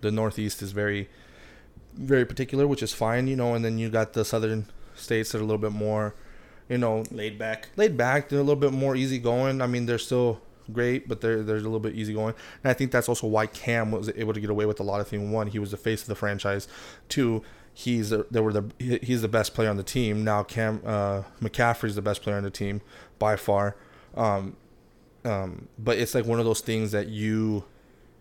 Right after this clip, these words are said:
Speaker 1: you kind of, uh, he's gonna have to sacrifice some things if he's gonna wanna keep playing, which I think he has the potential to do so.
Speaker 2: All right, I'm glad you brought up McCaffrey because there's things that are, uh,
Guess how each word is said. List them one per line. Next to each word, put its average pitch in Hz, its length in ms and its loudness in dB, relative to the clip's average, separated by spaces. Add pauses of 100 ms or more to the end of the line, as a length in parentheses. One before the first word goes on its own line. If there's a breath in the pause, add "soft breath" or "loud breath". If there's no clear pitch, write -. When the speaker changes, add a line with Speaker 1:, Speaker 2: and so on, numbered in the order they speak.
(120)
Speaker 1:
you 110 140 -4
kind 117 300 2
of, 104 180 -2
uh, 98 200 0 (680 loud breath)
he's 127 240 0
gonna 135 140 2
have 123 200 2
to 117 100 -6 (180)
sacrifice 110 580 0
some 104 140 -2
things 101 260 -4
if 95 100 -6
he's 101 120 -4
gonna 101 120 -2
wanna 98 240 -2
keep - 240 -10
playing, 95 380 -6 (420 loud breath)
which 110 320 2
I 110 100 2
think 107 220 -4
he 107 140 -2
has 98 160 2
the 98 80 -6
potential 92 420 -8
to - 60 -10
do 71 100 -10
so. - 140 -14 (260)
Speaker 2:
All 131 60 -2
right, 123 120 -2
I'm 135 120 -4
glad 160 240 -4
you 175 80 -6
brought 160 220 4
up 147 80 -2
McCaffrey 131 540 -4
because 110 420 -8
there's 147 340 -4
things 151 360 -10
that 135 180 -2
are, 120 200 0
uh, 107 300 -2